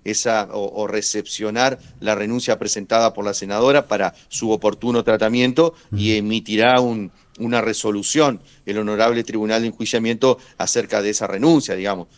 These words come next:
Speaker 1: Una
Speaker 2: Ujú.
Speaker 1: cosa es presentar la renuncia, pero claramente otra cosa es aceptar la misma. Así que, prudencia, eh,
Speaker 2: Bien.
Speaker 1: sí puedo darte confirmación, Sergio, de que se produjo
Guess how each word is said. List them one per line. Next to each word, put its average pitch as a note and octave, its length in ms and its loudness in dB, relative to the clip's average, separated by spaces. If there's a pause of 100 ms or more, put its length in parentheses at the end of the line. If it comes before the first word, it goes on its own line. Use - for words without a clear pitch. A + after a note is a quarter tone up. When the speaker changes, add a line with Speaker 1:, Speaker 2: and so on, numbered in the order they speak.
(140)
Speaker 1:
Una G#2 160 -4
Speaker 2:
Ujú. G#2 80 0
Speaker 1:
cosa A#2 180 2
es - 160 -6
presentar F#2+ 500 -2
la A#2+ 100 2
renuncia, A#2+ 420 0
pero F#2 220 -4 (220)
claramente A#2 600 2
otra G#2+ 260 -2
cosa G#2+ 360 -4 (180)
es G#2 120 -6
aceptar G2+ 400 -2
la F#2+ 120 0
misma. F#2 240 -8
Así - 160 -8
que, B2+ 240 2 (240)
prudencia, D3+ 720 2 (160)
eh, G2+ 240 -2
Speaker 2:
Bien. E2 180 -6
Speaker 1:
sí - 240 -4
puedo C3 300 2
darte B2 480 2 (180)
confirmación, B2 800 0
Sergio, B2+ 460 2 (240)
de A2 140 0
que G#2+ 100 -4
se G#2 160 -4
produjo A#2 640 0